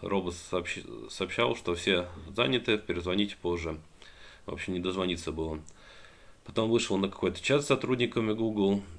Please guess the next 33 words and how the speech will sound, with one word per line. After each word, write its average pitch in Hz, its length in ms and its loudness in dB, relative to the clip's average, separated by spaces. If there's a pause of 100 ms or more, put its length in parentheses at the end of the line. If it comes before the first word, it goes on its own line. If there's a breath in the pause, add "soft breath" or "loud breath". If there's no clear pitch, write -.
(460)
там, 98 380 0 (340)
как 101 180 2
я 101 100 4
понял, 110 260 2
которые 92 320 0
маркетингом 87 720 0
занимаются, 85 540 -2
рекламой. 82 460 -4 (960 loud breath)
Там 107 200 6
описал 101 320 4
свою 92 220 0
ситуацию, 135 500 2
на 117 100 4
что 110 160 -2
мне 107 140 4
ответили, 107 320 2
что 104 160 -4
ни-, 101 220 2
ничего 101 420 2
поделать 98 420 2
не 104 60 2
могут, 139 380 2
ничем 90 280 -2
помочь 95 400 -2
не 95 120 -2
могут. 135 400 0 (600 loud breath)
Могут 101 320 0
только 101 300 0
скинуть 101 400 0
руководство 98 500 0
по 87 100 -6
восстановлению 92 720 0
аккаунта. 82 540 -2